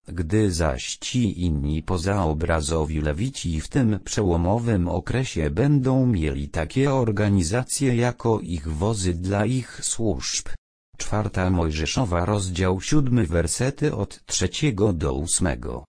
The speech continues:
Oprócz ośmiu podziałów, w które wielkie grono w tym czasie się dostanie, będą znajdować się jeszcze dwa inne podziały między ludem prawdy,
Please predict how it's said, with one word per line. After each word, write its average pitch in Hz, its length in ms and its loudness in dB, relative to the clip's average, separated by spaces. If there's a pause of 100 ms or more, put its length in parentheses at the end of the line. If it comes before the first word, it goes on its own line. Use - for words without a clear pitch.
(400)
Oprócz - 460 -2
ośmiu 117 540 2
podziałów, 95 800 -2 (220)
w - 160 -10
które 107 400 0
wielkie 98 560 0
grono 113 460 2
w - 100 -8
tym 92 200 0
czasie 104 460 -2
się 90 280 -4
dostanie, 82 720 0 (200)
będą 85 560 2
znajdować 85 760 0
się 76 240 -2
jeszcze 87 420 0
dwa 82 360 -2
inne 92 480 0
podziały 104 560 0
między 87 480 2
ludem 110 420 2
prawdy, 78 640 -2